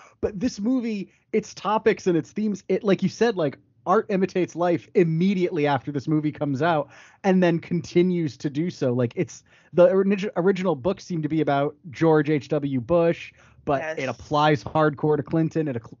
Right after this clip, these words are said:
Speaker 1: applies hardcore to Bush, the Afghanistan war, like, all of it. Like, every <laughs> war, foreign conflict we've been in,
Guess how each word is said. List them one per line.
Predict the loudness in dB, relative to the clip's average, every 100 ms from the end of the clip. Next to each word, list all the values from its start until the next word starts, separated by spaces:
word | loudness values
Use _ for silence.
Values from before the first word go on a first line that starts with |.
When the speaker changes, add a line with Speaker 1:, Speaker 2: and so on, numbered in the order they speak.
| -12
Speaker 1:
applies | -4 0 2 2
hardcore | 0 -2 0 0
to | 0
Bush, | 0 0 0
the | -4
Afghanistan | -2 -2 -2 -2 -4
war, | -2 -2
like, | -4 -6
all | -4 -2 -2
of | -4
it. | -8
Like, | -12 -14 _ _ _ 2
every | 2 2 -4 2 2
<laughs> | 4
war, | 4 2 -2 _
foreign | 0 0
conflict | 0 -2 -4 -6
we've | -8 -2
been | 0 0
in, | -2 -2